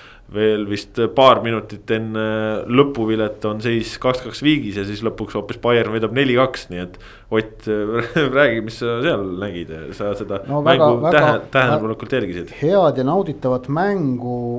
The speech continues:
Speaker 2: mille keskmes oli siis maailma hetke parim jalgpallur. Robert Lewandowski seda jätkuvalt on, oli, oli eelmisel aastal ja on praegu.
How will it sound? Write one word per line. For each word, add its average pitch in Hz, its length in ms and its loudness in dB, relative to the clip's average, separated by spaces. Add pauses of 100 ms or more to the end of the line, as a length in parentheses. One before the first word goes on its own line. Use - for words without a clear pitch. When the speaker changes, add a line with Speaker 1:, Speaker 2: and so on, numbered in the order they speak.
Speaker 2:
mille 127 500 -4 (360)
keskmes 120 920 -8 (580)
oli 120 540 -2
siis 113 720 -10
maailma 127 380 -2
hetke 110 640 -8
parim 127 240 -4
jalgpallur. 151 540 -2 (460)
Robert 123 320 -6
Lewandowski 120 480 -6
seda 110 480 -8
jätkuvalt 110 480 -8
on, 151 120 2 (260)
oli, 104 240 -8
oli 110 180 -4
eelmisel 107 320 -2
aastal 107 320 -8
ja 107 60 -6
on 107 120 -4
praegu. 143 440 -2